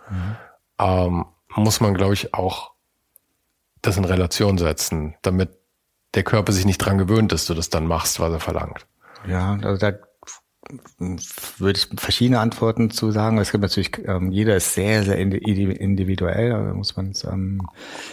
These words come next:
Speaker 1: ich bin jetzt auch kein Psychiater, aber ich weiß auf jeden Fall, dass, ähm, was, was, warst du alleine?
Speaker 2: Mm,
Speaker 1: Okay.
Speaker 2: nee, meine Freundin lag neben mir, aber ich habe versucht, sie möglichst nicht zu wecken.
Speaker 1: Okay.
Speaker 2: Was nicht geklappt hat, aber ich hab's versucht.
Speaker 1: Genau, weil, ähm,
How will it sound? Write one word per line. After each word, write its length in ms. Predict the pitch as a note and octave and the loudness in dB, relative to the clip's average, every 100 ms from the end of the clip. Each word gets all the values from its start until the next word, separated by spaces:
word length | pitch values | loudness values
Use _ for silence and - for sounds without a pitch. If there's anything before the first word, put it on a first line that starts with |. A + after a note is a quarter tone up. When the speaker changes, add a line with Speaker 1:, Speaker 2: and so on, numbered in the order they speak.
| - _ | -20 _
Speaker 1:
ich 80 | - | -4
bin 100 | F2+ | -2
jetzt 100 | F2+ | -2
auch 80 | E2+ | -2
kein 280 | F2+ F2 | 0 0
Psychiater, 560 | F2 - - F#2+ G#2+ G2 | -2 -2 -2 0 0 2
aber 60 | F#2+ | 0
ich 120 | - | 2
weiß 200 | G2 G2+ | 0 0
auf 120 | F#2+ | 0
jeden 120 | G2+ | 0
Fall, 120 | F#2+ | 0
dass, 180 | F#2 - | 0 0
ähm, 340 | F#2 F2+ F2 E2+ - - _ _ _ - - _ - - - _ _ - | -2 0 -2 -6 -20 -20 _ _ _ -20 -20 _ -18 -18 -18 _ _ -4
was, 160 | F2+ - - | -4 -4 -2
was, 280 | G2 - - | -2 -2 0
warst 180 | G2+ - | 0 4
du 60 | |
alleine? 500 | G2 E2+ F#2+ D#3+ A3+ - - _ _ _ _ _ - | 4 4 4 4 2 0 -14 _ _ _ _ _ -6
Speaker 2:
Mm, 260 | A2+ G#2 G#2 | 0 4 4
Speaker 1:
Okay. 60 | |
Speaker 2:
nee, 120 | A2 A2+ | 4 6
meine 180 | G#2+ | 4
Freundin 340 | F#2+ G#2 G2+ F2+ | 4 2 4 4
lag 220 | D#2+ D#2 | 4 2
neben 260 | F2+ E2+ E2 | 0 0 2
mir, 140 | D#2 | 0
aber 100 | D#2+ | 0
ich 80 | F2 | 0
habe 100 | G2+ | 0
versucht, 320 | G2 F#2 F#2+ | 2 0 0
sie 80 | - | 0
möglichst 380 | F2+ F2+ F2 - | 2 2 0 -2
nicht 140 | F#2 | -2
zu 120 | - | 0
wecken. 280 | D#2+ - - | 0 0 -2
Speaker 1:
Okay. 220 | - A2 F#2+ - - - | 0 0 0 -4 -6 2
Speaker 2:
Was 180 | A2+ - | 4 4
nicht 160 | G#2+ | 4
geklappt 380 | - - F2 - | 2 0 0 -2
hat, 100 | D#2+ | -2
aber 260 | E2+ E2 D#2+ | 0 0 0
ich 100 | E2 | 2
hab's 160 | G2 | 2
versucht. 400 | - F2 D#2 - - - | 2 0 -2 -6 -10 -2
Speaker 1:
Genau, 240 | G#2+ F#2 | -2 0
weil, 260 | G2 G2 F#2 - | 0 -2 -2 -4
ähm, 460 | G2 F#2 F#2 F#2 | -2 0 -2 -6